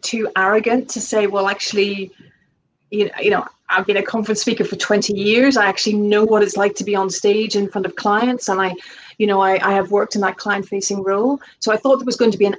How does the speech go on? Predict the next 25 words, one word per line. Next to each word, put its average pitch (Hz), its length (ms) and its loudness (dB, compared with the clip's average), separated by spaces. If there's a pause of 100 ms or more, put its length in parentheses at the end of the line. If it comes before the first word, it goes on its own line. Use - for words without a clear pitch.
arrogance 226 640 2
if 208 120 0
I 196 220 2
kind 202 200 -4
of 190 80 -2
spelt 208 540 -2
it 196 100 -2
out, 214 320 0
as 208 140 -4
if 190 100 -4
to 202 100 -6
say, 196 280 0
"Who 214 120 -8
does 202 160 -6
she - 120 -4
think 208 200 -8
she 202 240 4 (160)
is?" 311 220 -6 (1160)
And 226 220 4
yet 240 580 2 (340)
to 240 220 -2
then 240 360 2 (160)
assume 254 800 -2
that 262 120 0
he 240 180 -2